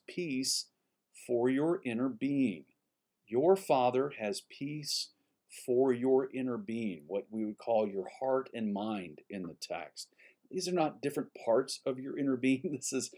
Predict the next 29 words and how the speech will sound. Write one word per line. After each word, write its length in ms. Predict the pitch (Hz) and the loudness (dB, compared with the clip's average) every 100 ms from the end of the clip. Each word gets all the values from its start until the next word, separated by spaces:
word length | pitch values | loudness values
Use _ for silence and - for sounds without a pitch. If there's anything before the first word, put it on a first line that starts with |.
| - _ - | -20 _ -4
this 160 | 139 | -4
is 100 | 123 | -4
Paul's 460 | - - 139 147 147 | -2 8 10 10 8
way 440 | 127 127 131 131 - | 8 10 10 8 6
of 260 | 113 104 - | 4 4 -2
referring 640 | 123 - - 156 147 147 | -6 -6 -2 2 2 2
to 160 | 135 127 | 0 2
our 200 | 113 113 | 2 2
inner 260 | 127 127 123 | -2 0 0
being, 360 | 107 113 107 | -2 -2 -2
the, 140 | 87 87 _ _ | -4 -8 _ _
the 80 | - | -4
non-physical 1120 | 107 113 123 123 127 120 - 131 131 120 117 - - | -2 0 2 4 2 0 0 2 2 0 -2 -4 4
part 180 | 104 101 | 4 4
of 80 | |
us. 180 | 80 - | -2 -6
I 100 | 98 | -4
think 260 | 110 123 123 | -2 -2 -2
we're 200 | 110 101 | -6 -6
two 180 | - 180 | -6 -8
pieces. 600 | 147 165 139 - - - - _ _ | -6 -6 -4 -4 -4 -8 -10 _ _
We're 100 | - | -12
physical 760 | 98 - 170 165 151 156 156 147 _ - | -10 6 6 8 4 6 4 2 _ -4
and 160 | 123 117 | 0 4
we're 220 | 117 110 - - | 4 4 -2 -4
non-physical. 1000 | 120 131 131 120 110 120 101 95 101 92 | 4 6 6 4 2 2 2 -2 0 0
We 200 | 113 117 | -2 -2
are 300 | - 110 107 - _ _ | 2 4 4 -2 _ _
enfleshed 1040 | 123 101 - - - 147 147 - - - | -4 -4 -6 -8 4 6 6 4 -4 -6